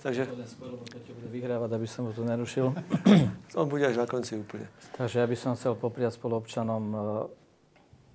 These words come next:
Speaker 2: požehnané Vianočné sviatky a tie radostné chvíle, ktoré nás čakajú, kedy láska prišla na tento svet,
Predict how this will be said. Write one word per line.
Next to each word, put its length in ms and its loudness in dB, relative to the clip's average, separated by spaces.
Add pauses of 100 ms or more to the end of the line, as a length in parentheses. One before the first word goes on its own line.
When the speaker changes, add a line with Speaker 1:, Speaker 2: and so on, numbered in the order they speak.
(400)
Speaker 2:
požehnané 480 4
Vianočné 400 0
sviatky 640 2 (960)
a 240 -2
tie 400 2 (240)
radostné 480 2
chvíle, 400 2
ktoré 400 0
nás 480 -2
čakajú, 640 4 (960)
kedy 560 2 (560)
láska 480 6
prišla 320 0
na 80 4
tento 320 0
svet, 400 6